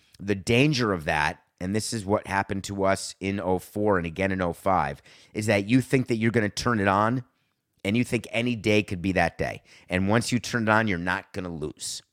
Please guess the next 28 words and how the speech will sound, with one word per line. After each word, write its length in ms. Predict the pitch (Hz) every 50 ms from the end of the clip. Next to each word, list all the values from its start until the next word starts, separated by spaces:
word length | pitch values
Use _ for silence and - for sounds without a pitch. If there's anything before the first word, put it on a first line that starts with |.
| _ _ _ _ _ _ _ _ _ - - - - _ _
There's 180 | 107 117 113 107
a 60 | 104
player 380 | - - 143 143 156 151 139
on 120 | 127 117 107
Philadelphia, 600 | - - 127 117 107 101 107 110 113 - - 95
his 140 | 90 78 98
name 140 | 98 92
is 80 | 92 -
J 180 | - 101 98 98
T 200 | - - 101 98
Realmuto, 580 | 92 82 80 82 95 104 104 90 82 82 71
and 120 | 76 85 80
he 200 | 85 113 117 113
is 160 | 95 78 73
very 420 | 76 76 90 113 123 131 139 135
aware 520 | 123 113 104 95 90 90 71 - - - - _ _ _ _ _ _ _ _ _ -
of 220 | 104 107 98 78
that 240 | 101 95 101 90 98
mentality, 720 | 98 95 92 - - 98 95 92 87 80 78 76 76 - _ _ -
and 160 | 78 82 82
he 160 | 78 110 135
will 300 | 120 95 85 117 127 120
not 280 | 110 104 104 98 90 78
let 200 | 95 92 - -
the 60 | 82
Phillies 380 | - - 95 90 85 78 - -
do 180 | - 76 65
it. 140 | - - -